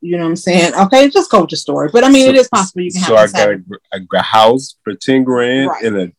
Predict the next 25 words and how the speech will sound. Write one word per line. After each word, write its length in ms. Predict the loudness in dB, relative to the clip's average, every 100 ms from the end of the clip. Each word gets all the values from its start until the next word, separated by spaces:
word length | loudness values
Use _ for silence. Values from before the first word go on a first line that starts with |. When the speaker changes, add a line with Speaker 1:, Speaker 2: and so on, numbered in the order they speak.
| _ -4
Speaker 2:
pretty 240 | -2 -2
decent 460 | -2 -2 0 0 2
area. 200 | -2 -4
Speaker 1:
Right. 280 | -4 -2 -4
No 160 | -4 -2
one 220 | -2 -2
knew 140 | -4 -4
that 140 | -6
this 140 | -6 -4
house 220 | -4 -6
was 120 | -14
going. 200 | -12 -12
I 40 |
mean, 120 | -8 -4
they 120 | -2
knew 160 | 0 0
that 100 | -2
the 80 |
house 280 | -4 -6 -8
had 80 | -10
been 140 | -10 -10
abandoned 560 | -10 -12 -12 -14 -16 _ _ _ _
for 180 | 2 2
a 40 |
while. 560 | 2 -4 -8 -8 -10